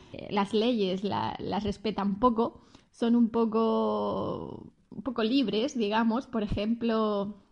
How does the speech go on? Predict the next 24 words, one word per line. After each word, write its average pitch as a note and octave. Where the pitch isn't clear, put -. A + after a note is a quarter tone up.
como G#3
bien A3
sabemos, G#3
está G3+
prohibido G3+
fumar G3+
dentro G3+
de F#3+
los F#3
locales, C4
pues G#3+
aquí G3
siguen F#3
fumando, G3
les F3+
da -
igual. A3
Cuanto B3
a A#3+
cosas B3+
más C4
concretas, A#3
no A3
podría G3